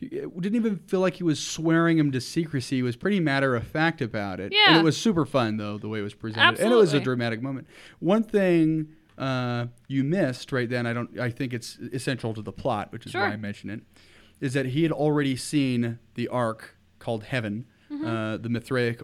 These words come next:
Speaker 1: ark, in orbit of their planet.
Speaker 2: Oh, I
Speaker 1: So,
Speaker 2: didn't know
Speaker 1: yeah,
Speaker 2: that.
Speaker 1: I th-, well, I think you were writing a note. Um, so he
Speaker 2: Well, I
Speaker 1: saw
Speaker 2: missed it the very first time I had watched it as well.
Speaker 1: Oh.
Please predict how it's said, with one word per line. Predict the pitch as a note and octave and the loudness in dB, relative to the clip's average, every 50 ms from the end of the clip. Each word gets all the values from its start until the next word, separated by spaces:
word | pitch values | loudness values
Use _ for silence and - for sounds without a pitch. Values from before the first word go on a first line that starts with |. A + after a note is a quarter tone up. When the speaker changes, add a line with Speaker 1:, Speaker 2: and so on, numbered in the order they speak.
| - | -12
Speaker 1:
ark, | - A#2+ A#2+ G#2+ A2 - - - _ _ _ _ _ _ _ _ _ - | -8 -6 -6 -6 -6 -8 -14 -20 _ _ _ _ _ _ _ _ _ -2
in | C#3 C3 C3 | 0 0 0
orbit | - - B2+ B2 A#2 A2 A2 G2+ - | 0 0 0 0 0 -2 -4 -6 -6
of | A2+ A2+ A2 A2+ - _ _ _ _ - | -6 -8 -8 -10 -16 _ _ _ _ -8
their | B2 B2 A#2+ A2 | -4 -2 -2 -2
planet. | - - A2+ A2+ G2 C#2+ C#2+ - - _ _ _ _ _ _ - - - | -4 -6 -8 -6 -6 -8 -10 -12 -18 _ _ _ _ _ _ -16 -4 2
Speaker 2:
Oh, | - E4+ F4 E4+ | 4 6 6 8
I | D4+ | 6
Speaker 1:
So, | C#4+ | 6
Speaker 2:
didn't | C#4 C#4+ C4+ C4 - | 4 2 -2 -4 -6
know | C4+ C#4+ | -4 0
Speaker 1:
yeah, | C#4 | 2
Speaker 2:
that. | C#4 C3+ C3+ B2+ | 4 4 6 6
Speaker 1:
I | B2+ B2+ | 4 2
th-, | - - | 0 0
well, | E3+ D#3+ D#3 D#3+ | 4 4 6 6
I | D3+ C#3+ | 6 4
think | D3 C#3 | 2 2
you | C3 C3 | 0 0
were | |
writing | A#2+ A#2+ A#2 F#2 A2+ | 2 0 0 0 -2
a | A2+ | -2
note. | A2 A#2 A#2 A2+ - - _ _ _ _ _ _ | -2 -2 -4 -6 -8 -12 _ _ _ _ _ _
Um, | - B2 A#2+ A#2+ A#2+ A#2 | -6 -2 -2 0 0 0
so | A#2 - C3+ | -2 -2 -2
he | A#2+ C#3+ | 2 6
Speaker 2:
Well, | A3+ D#4 | 8 8
I | D#4 | 8
Speaker 1:
saw | D4+ D#4 D#4+ | 8 6 4
Speaker 2:
missed | D3+ D4 | 4 2
it | D#4 | 0
the | - C4+ | 0 2
very | B3+ C4+ C4 C4+ | 4 4 2 2
first | - C4 G4 - - | 0 -4 -6 -4 -2
time | B3+ G#3 G3+ | -4 -2 -2
I | G3 G3 G3+ G#3 F#3+ - - - _ _ _ _ _ _ | 0 -2 -2 -2 -4 -6 -16 -20 _ _ _ _ _ _
had | - G#3+ G#3 A3 A3+ G#3 G3+ - - | -12 -8 -4 -4 -4 -4 -6 -10 -6
watched | - G#3+ G#3+ G#3+ - - | -2 -2 -2 -2 -4 -12
it | A3+ A3 | -12 -12
as | A#3 - | -10 -6
well. | C4 D#4+ F4 A3+ _ - | -4 -4 -4 -6 _ -4
Speaker 1:
Oh. | - F#3+ E3 | -2 -2 -2